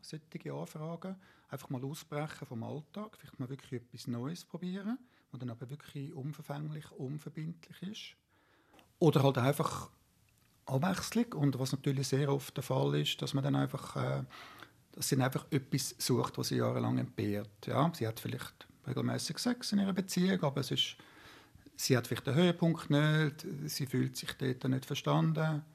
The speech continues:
nicht, nicht, ähm, abgeholt. Ihre Bedürfnisse, äh, sexuell sind, sind unerfüllt. Der Mann ist vielleicht zu egoistisch, das Ganze ist zu einseitig.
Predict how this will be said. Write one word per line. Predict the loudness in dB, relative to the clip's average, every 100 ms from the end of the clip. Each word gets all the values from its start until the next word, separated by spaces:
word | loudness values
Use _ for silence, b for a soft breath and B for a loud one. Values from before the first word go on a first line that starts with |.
| B B B B 0
nicht, | 4 4 4 -2 -2
nicht, | 0 0 -4
ähm, | -4 -4 -4 -4 -6 -8 -6
abgeholt. | -2 -2 0 2 2 2 -6 -20 -20 -20 _ _ _ B B B B -4
Ihre | -2
Bedürfnisse, | 0 0 -2 -2 -2 0 0 -2 -2 -2 -2 -4 -4
äh, |
sexuell | -4 -4 0 2 2
sind, | 2 -2 -4
sind | -6 -4 -4 -4
unerfüllt. | 0 2 2 4 4 2 -2 -18 -18 -18 -4
Der | 0
Mann | 0
ist | -2 -4
vielleicht | -6 -6 -10 -16 -8
zu | -2 -2 -2
egoistisch, | -4 0 0 -2 -6 -6 -6 -10 B B B
das | -8
Ganze | -2 -2 0
ist | 0
zu | 2 4
einseitig. | 6 4 2 -2 -2 -6 -8 -8